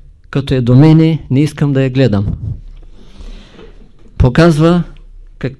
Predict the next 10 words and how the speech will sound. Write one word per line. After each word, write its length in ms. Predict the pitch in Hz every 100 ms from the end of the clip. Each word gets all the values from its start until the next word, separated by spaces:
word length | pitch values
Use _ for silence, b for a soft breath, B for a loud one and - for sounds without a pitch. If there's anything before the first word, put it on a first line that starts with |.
| -
как 180 | 156 -
са 120 | 160
устроени 460 | - - 160 160
хората 560 | 135 151 156 147 160 170 - - - 190
и 140 | -
как 240 | 143 147
размишляват 640 | 135 127 120 113 131 131 123
за 120 | 123
своите 440 | - 120 120 -
близки. 440 | 117 113 - -